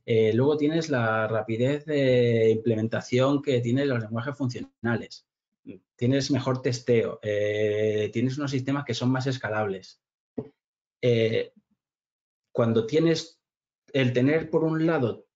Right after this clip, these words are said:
los objetos con sus métodos, con la forma de hacer herencia, más, eh, por otro lado, pues la inmutabilidad que te ofrece Scala, más los lambdas que son completamente funcionales, las case classes y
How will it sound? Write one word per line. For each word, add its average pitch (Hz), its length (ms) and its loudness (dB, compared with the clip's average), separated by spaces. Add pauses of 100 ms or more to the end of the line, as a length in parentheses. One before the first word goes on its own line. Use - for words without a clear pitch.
(180)
los 117 180 -2
objetos 120 560 -4
con 113 140 -6
sus 123 160 -4
métodos, 98 520 -4
con 104 320 -8
la 104 400 -4
forma 135 220 2
de 135 80 2
hacer 123 220 -2
herencia, 104 580 -4
más, 107 540 0
eh, 110 160 0
por 117 120 0
otro 139 200 0
lado, 156 400 2
pues 120 160 0
la 117 240 0
inmutabilidad 113 640 0
que 151 80 -4
te 139 100 -4
ofrece 123 640 0 (580)
Scala, 110 540 0
más 104 300 -8
los 107 160 -2
lambdas 156 400 0
que 117 100 -2
son 135 160 -2
completamente 135 840 0
funcionales, 117 880 -2
las 107 220 -10
case 135 200 -2
classes 107 460 -4
y 101 500 -14